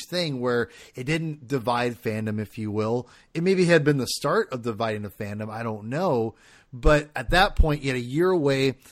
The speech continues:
the Star Wars hype was real, everyone was still reeling from Star Wars returning, quote unquote, returning, though, you know, it had been back since two thousand five and Revenge of the Sith, but a lot of people acted like it was a second coming and had, we hadn't seen it in thirty years,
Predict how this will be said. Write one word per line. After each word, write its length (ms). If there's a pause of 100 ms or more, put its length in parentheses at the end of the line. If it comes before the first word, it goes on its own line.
(120)
the 100
Star 240
Wars 220
hype 280
was 140
real, 360
everyone 300
was 160
still 340
reeling 600
from 520 (380)
Star 300
Wars 180
returning, 640 (280)
quote 180
unquote, 380
returning, 480
though, 240
you 80
know, 240 (440)
it 120
had 120
been 200
back 340
since 320
two 160
thousand 380 (240)
five 420
and 140
Revenge 220
of 60
the 80
Sith, 340
but 220 (360)
a 40
lot 160
of 80
people 160
acted 300
like 140
it 60
was 140
a 40
second 300
coming 420
and 120
had, 260
we 80
hadn't 180
seen 180
it 40
in 60
thirty 300
years, 280